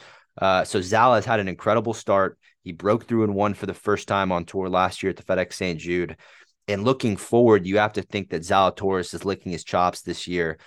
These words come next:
uh, a-, at the U S Open venue, which is at Los Angeles Country Club, a place where he played on the victorious U S Walker Cup team in two thousand seventeen. So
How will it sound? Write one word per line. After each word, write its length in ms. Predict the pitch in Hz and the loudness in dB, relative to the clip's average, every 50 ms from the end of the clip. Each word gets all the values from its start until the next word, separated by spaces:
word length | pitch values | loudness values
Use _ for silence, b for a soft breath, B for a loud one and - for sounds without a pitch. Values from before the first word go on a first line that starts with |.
| b b b b _ _ _ - | b b b b _ _ _ -4
uh, 440 | 87 90 87 85 85 82 80 82 - | -2 0 2 2 0 0 -2 -2 -4
a-, 420 | - 82 80 - 62 90 82 - 85 | -6 -8 -8 -6 -6 -8 -6 -4 -4
at 160 | 98 95 - | -4 -4 -2
the 80 | 101 98 | -4 -4
U 240 | 92 107 113 110 | 0 2 4 4
S 160 | 101 92 - - | 4 2 2 2
Open 320 | 113 120 113 107 90 76 | 2 2 2 -2 -6 -6
venue, 300 | - 80 80 80 82 87 | -8 -10 -10 -8 -8 -6
which 180 | 85 87 - - | -6 -6 -8 -8
is 140 | 87 90 | -2 0
at 160 | 98 92 95 92 | 0 2 2 2
Los 240 | 90 92 87 - | 2 0 0 0
Angeles 420 | 104 95 95 87 98 92 90 82 - | -4 -6 -4 -4 -2 -4 -4 -4 -4
Country 340 | - - 101 92 - 95 82 | -6 -6 -6 -4 -6 -10 -8
Club, 360 | - 95 92 92 85 80 - b b b b b _ _ - | -4 0 0 0 0 -2 -8 b b b b b _ _ -8
a 80 | 107 | -8
place 500 | - - - - 123 123 117 113 - - - | -8 -8 -6 0 4 4 4 4 2 -2 -2
where 100 | 104 101 | -2 -2
he 120 | 107 107 104 | -2 -6 -8
played 340 | - - 107 104 101 98 | -4 0 2 2 2 4
on 180 | 98 95 95 92 | 2 2 0 -2
the 160 | 95 95 92 | -4 -6 -6
victorious 640 | 85 90 92 - - - 104 104 98 92 90 - - | -4 -4 -6 -6 -4 0 2 2 2 2 0 -2 -6
U 160 | 101 101 101 | -4 0 0
S 200 | 95 87 - - | 0 0 -2 -6
Walker 360 | 92 92 95 95 92 - 92 | -2 2 2 2 2 -2 -8
Cup 240 | 85 - 90 82 - | -10 -8 -10 -10 -10
team 380 | _ - 90 85 82 80 80 - _ _ _ _ _ _ _ _ _ _ _ _ _ _ _ _ | _ -8 -8 -6 -6 -8 -10 -14 _ _ _ _ _ _ _ _ _ _ _ _ _ _ _ _
in 120 | 113 110 - | -4 -4 -2
two 140 | - 113 | -4 -2
thousand 340 | 90 98 95 98 85 87 82 | 0 2 2 2 0 -2 -8
seventeen. 520 | - - 90 80 82 78 - 104 95 85 80 | -4 -4 -4 -4 -4 -10 -10 -10 -10 -10 -6
So 320 | - - 98 92 87 | -2 0 0 0 0